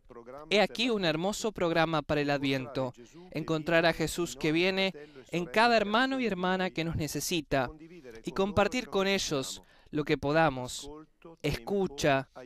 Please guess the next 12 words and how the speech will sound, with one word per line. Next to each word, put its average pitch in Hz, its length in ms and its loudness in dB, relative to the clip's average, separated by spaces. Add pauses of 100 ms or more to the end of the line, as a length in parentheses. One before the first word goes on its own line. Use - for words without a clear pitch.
(220)
tiempo, 190 680 2
ayuda 190 420 2
concreta. 143 680 -2 (1800)
Queridísimos, 175 920 0 (240)
hoy 214 220 0
nos 226 260 -2
hace 202 260 -2
bien 208 280 2
preguntarnos 185 1000 0 (440)
cómo 349 240 0
podemos 190 420 0
preparar 180 720 4